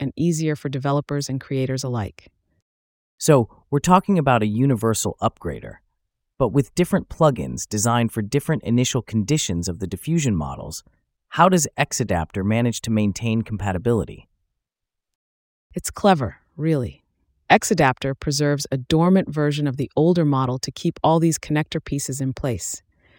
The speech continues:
Speaker 1: This helps bridge different plugin architectures. Plus, it integrates trainable mapping layers for feature remapping, ensuring that the plugins can easily adapt to the newer model versions.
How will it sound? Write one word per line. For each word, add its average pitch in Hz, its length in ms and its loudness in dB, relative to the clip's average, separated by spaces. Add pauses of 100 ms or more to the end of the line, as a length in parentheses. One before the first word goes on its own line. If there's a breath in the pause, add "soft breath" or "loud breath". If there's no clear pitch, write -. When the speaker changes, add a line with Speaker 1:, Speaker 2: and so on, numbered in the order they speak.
(480 soft breath)
Speaker 1:
This 202 160 2
helps - 260 0
bridge 151 400 2
different - 400 -2
plugin 165 360 2
architectures. - 840 -8 (720)
Plus, 151 440 2 (140)
it 156 160 -2
integrates 160 480 0
trainable 180 480 2
mapping 160 400 2
layers 135 300 0
for - 100 -6
feature 170 400 -2
remapping, 143 640 -2 (480 soft breath)
ensuring 160 540 0
that 143 140 -2
the 143 80 -4
plugins 151 540 0
can 139 280 -6
easily 170 400 2
adapt 143 520 0 (360 soft breath)
to 160 100 -4
the 143 100 0
newer 151 320 4
model 127 320 0
versions. 123 600 -6